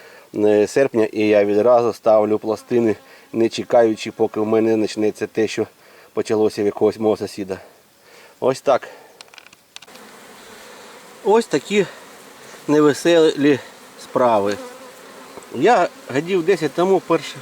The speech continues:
вперше почув від других пасічників про якісь міфічні, міфічні масові зльоти. Колапс бджолиних сімей. І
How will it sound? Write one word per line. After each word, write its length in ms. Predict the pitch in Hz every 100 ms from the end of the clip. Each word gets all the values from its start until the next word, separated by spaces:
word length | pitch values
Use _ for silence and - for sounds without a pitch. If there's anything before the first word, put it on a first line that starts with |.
| -
вперше 380 | 180 160 156 127 - - - - -
почув 420 | 165 - 180 139
від 120 | 120 120
других 260 | 139 123
пасічників 600 | - 190 143 127 123 131
про 320 | 117 139 135 120 - - - -
якісь 420 | 131 - 175 147
міфічні, 720 | 139 131 - 175 - 151 143 117
міфічні 540 | 131 123 165 156 147 127 - - - -
масові 640 | 131 156 143 135 135 135 120
зльоти. 580 | 117 139 131 110 104 98 - - - - - - - -
Колапс 440 | - 135 165 165 131
бджолиних 480 | 120 135 143 131 -
сімей. 480 | 147 135 123 101 95 - - - - - 523 - - 254 247 240 240 247 - - - -
І 380 | 208 254 247 226